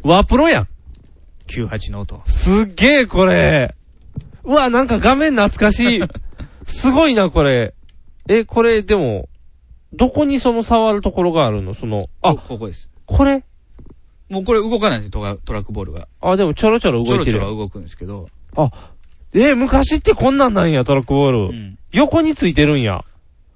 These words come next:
Speaker 2: そうね、キーボードのね、
Speaker 1: うん。
Speaker 2: あの、手前のところに普通ノートはあるけどね。
Speaker 1: うん。あ、もう上系はほぼいかへんねんな。
Speaker 2: うん。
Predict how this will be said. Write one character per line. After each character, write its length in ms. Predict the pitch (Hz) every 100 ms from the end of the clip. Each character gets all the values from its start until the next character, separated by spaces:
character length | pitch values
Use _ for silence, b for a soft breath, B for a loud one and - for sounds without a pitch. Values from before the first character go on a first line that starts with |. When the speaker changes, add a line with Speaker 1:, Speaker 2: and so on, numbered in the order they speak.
| _
Speaker 2:
そ 180 | - 190
う 20 |
ね、 140 | 180
キ 240 | - 277 285
ー 20 |
ボ 200 | 262 247
ー 40 |
ド 140 | 156 113
の 140 | 107
ね、 260 | 180 202 175 -
Speaker 1:
う 60 |
ん。 20 | 170
Speaker 2:
あ 80 |
の、 320 | 120 113 113 226
手 140 | 254
前 160 | 254 247
の 100 | 240
と 120 | 220
こ 80 | 208
ろ 100 | 190
に 140 | 175
普 100 | 127
通 380 | - - 120 113
ノ 140 | 135
ー 40 | 110
ト 100 | 101
は 140 | 98
あ 40 | 98
る 80 |
け 100 | 107
ど 100 | 92
ね。 200 | 139 190 - - - -
Speaker 1:
う 80 | 127
ん。 20 |
あ、 40 | 107
も 200 | 123 131
う 80 | 180
上 180 | 240 240
系 180 | 220 208
は 100 | 190
ほ 120 | 202
ぼ 100 | 143
い 60 |
か 180 | 143 170
へ 60 | 110
ん 60 | 95
ね 60 |
ん 80 | 92
な。 100 | 95
Speaker 2:
う 40 |
ん。 220 | 107 98